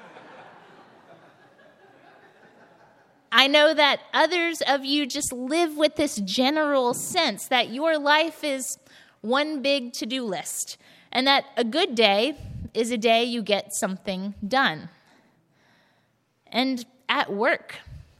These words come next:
a growing number of us, from Amazon warehouse workers to healthcare professionals, are rated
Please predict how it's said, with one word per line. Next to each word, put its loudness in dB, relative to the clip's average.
a 0
growing 2
number 2
of 0
us, -6
from -2
Amazon -4
warehouse -6
workers -8
to -6
healthcare 0
professionals, -10
are -2
rated -4